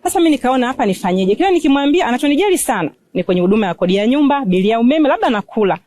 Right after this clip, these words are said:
lakini kwa mengine wala hata hanijali. Yaani kama tampata mkaka mwenye uwezo wa kusema, ambaye hawezi kuteteleka kwenye simu,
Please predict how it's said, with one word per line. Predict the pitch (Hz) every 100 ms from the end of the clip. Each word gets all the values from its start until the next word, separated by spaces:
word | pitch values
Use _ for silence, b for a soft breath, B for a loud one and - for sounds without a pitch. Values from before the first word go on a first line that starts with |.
| -
lakini | 254 349
kwa | 339
mengine | 233 220 226 247
wala | 185 196 -
hata | 190 170
hanijali. | 151 135 143 143 135 - B B B B B
Yaani | 269 359
kama | 403 427
tampata | 330 285 339 311
mkaka | 277 311
mwenye | 277 226
uwezo | 226 254
wa | 240
kusema, | 202 - 220
ambaye | 202 214
hawezi | 196 233 285 415
kuteteleka | 427 320 254 254 294
kwenye | 269 214 196
simu, | - 202 175